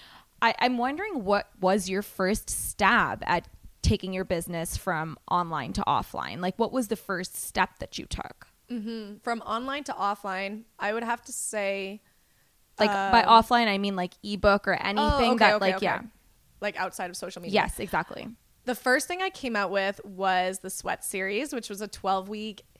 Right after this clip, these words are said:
Speaker 2: hiit ebook. Um, at the time, I was doing so much hiit work, workouts, so many hiit workouts.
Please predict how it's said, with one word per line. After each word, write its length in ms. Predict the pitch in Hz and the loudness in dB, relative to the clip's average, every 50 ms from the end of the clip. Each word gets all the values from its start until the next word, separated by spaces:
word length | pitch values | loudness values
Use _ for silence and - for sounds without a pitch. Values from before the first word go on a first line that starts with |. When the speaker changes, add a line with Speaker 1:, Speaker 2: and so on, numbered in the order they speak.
| - - | -10 -6
Speaker 2:
hiit 320 | - 202 185 180 - - - _ | -2 -2 -2 -2 -4 -10 -18 _
ebook. 640 | - 175 165 185 - 190 214 247 311 359 359 - - _ _ - - _ _ | -14 -12 -12 -6 -2 0 2 2 2 0 -2 -6 -14 _ _ -20 -20 _ _
Um, 380 | - 196 196 190 185 190 196 - | -6 -4 -2 -2 -2 -4 -2 0
at 160 | 196 214 214 | 0 0 0
the 100 | - 220 | 0 -4
time, 360 | 202 - - 208 202 202 196 | -6 -4 -4 -4 -4 -4 -4
I 100 | - 185 | -4 -6
was 100 | 185 190 | -8 -6
doing 200 | - 190 190 196 | -8 -8 -10 -8
so 340 | 190 - - - 208 190 190 | -10 -12 -8 -6 -4 -4 -4
much 480 | 202 196 196 190 - - - - - - _ _ _ | -2 -4 -4 -4 -6 -12 -14 -14 -18 -20 _ _ _
hiit 220 | - - 208 165 - - - _ - | -8 -6 -6 -6 -6 -8 -16 _ -10
work, 280 | 175 175 156 175 - _ _ _ _ - | -6 -4 -4 -6 -6 _ _ _ _ -10
workouts, 380 | - 160 175 - 247 247 247 - | -8 -8 -2 0 2 0 2 0
so 180 | - - 220 | 0 -2 0
many 340 | 202 202 196 185 170 190 202 | 0 0 -2 -2 -2 -4 -4
hiit 140 | 214 240 - | -4 -6 -4
workouts. 560 | - - 208 220 285 269 285 302 302 - - | -4 -6 -4 -2 0 0 0 0 -2 -6 -12